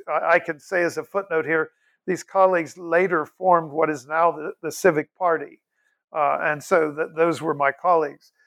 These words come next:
So we wrote th-, these pamphlets, and we distributed them on the street. I think we had about a half a million of them.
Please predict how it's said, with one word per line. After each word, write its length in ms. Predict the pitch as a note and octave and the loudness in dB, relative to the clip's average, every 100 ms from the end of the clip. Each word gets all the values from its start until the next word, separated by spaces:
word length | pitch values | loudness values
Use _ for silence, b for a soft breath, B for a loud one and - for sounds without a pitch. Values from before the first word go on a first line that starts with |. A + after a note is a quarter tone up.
| _ _ | _ _
So 180 | G3+ | -4
we 180 | F3 A3 | -2 0
wrote 360 | A3 G3 G3+ G3+ | 2 4 4 0
th-, 260 | F3+ D#3 | -6 -6
these 220 | F3+ D#3+ - | -4 -4 -2
pamphlets, 640 | F3 F3 - E3+ D#3 - F3+ | -2 -2 -2 -4 -4 -4 0
and 260 | D#3+ D#3+ | 0 0
we 120 | D#3+ | -2
distributed 600 | E3+ E3+ - A3+ G#3 F#3+ | -2 -4 -4 -2 0 0
them 180 | F3 E3 | 0 0
on 160 | E3 D#3 | 0 -2
the 60 | |
street. 380 | C#3 - G#3 E3+ | -8 -10 -2 2
I 80 | D3 | 2
think 200 | G#3 G3 | 0 -6
we 120 | F3 C#3+ | -4 -2
had 100 | E3 | 0
about 240 | D3+ D3 | 0 0
a 100 | B2 | 0
half 240 | D3+ D#3+ | 0 0
a 160 | D#3 C#3+ | -2 -4
million 260 | F3+ F3 D3 | -2 0 -2
of 160 | C3 | -6
them. 180 | C3 E3+ | -8 -12